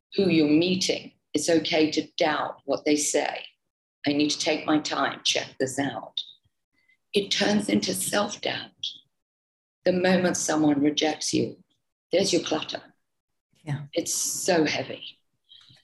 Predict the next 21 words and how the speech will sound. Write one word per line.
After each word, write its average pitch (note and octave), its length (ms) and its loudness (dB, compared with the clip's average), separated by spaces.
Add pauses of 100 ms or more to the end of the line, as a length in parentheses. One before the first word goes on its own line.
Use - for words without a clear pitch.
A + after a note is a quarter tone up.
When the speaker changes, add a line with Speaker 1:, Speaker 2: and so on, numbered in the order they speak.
Speaker 1:
So G#3 400 2
to - 200 0
me, B3 540 4
it's F#3 220 0
exciting F3 640 0
'cause - 220 -2
forties E3+ 460 2
and C#3+ 140 0
fifties - 600 -2
is C#3+ 120 -4
about A#2+ 360 -2
transformation. - 840 -6 (1300)
And F3+ 240 -2
also D#3 720 2
it's D#3 200 -4
a D#3 80 2
deepening C#3+ 540 2
of B2 100 -8
falling B2+ 360 0
in A2+ 140 -4
love. - 260 -6